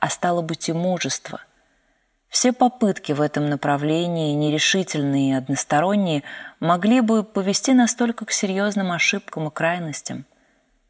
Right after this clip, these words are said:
Такова участь всех начинаний, не основанных на знании и опыте. Как это ни грустно и странно, мы не имеем даже права решать модного вопроса о том, что пригоднее для России — тюрьма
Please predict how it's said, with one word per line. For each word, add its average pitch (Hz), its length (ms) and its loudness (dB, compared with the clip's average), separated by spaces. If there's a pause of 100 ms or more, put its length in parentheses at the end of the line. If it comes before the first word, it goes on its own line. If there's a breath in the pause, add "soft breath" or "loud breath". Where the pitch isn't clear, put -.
(240)
Такова 170 520 2
участь - 440 -4
всех - 380 -2
начинаний, - 720 -4 (320 loud breath)
не 147 240 2
основанных 151 680 -2
на 139 180 0
знании 151 560 -4
и - 160 -10
опыте. - 560 -8 (960)
Как 170 200 2
это 196 200 0
ни 196 100 4
грустно 208 480 2
и 170 40 0
странно, 254 460 4
мы 180 200 2
не 202 220 4
имеем 214 320 4
даже 196 260 2
права 190 400 2
решать 143 480 0
модного 135 420 0
вопроса 139 580 -2
о 123 60 -6
том, 226 380 2 (320 loud breath)
что - 400 2
пригоднее 170 720 0
для 147 180 -2
России — 139 600 -2 (160)
тюрьма 160 500 2